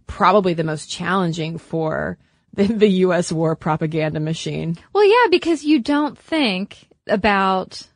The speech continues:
Speaker 2: women's husbands still being home telling them they can't go to work.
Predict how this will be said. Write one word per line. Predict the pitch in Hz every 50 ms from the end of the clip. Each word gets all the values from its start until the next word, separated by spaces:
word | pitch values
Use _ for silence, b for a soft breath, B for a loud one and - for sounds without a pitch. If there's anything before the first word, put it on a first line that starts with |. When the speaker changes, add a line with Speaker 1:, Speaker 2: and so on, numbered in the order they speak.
| _ _ _ _ _ _ _ _ _ - -
Speaker 2:
women's | - 190 196 226 233 233 226 220 214 -
husbands | - 220 220 233 214 208 190 220 196 180 180 175 -
still | - - - 226 214
being | 196 214 202 196 190 202
home | 202 208 190 190 185
telling | - 202 202 190 190 185
them | 180 175 170
they | 165 160
can't | - 190 175 165
go | - 165
to | 165 165
work. | 180 247 330 165 - - _ -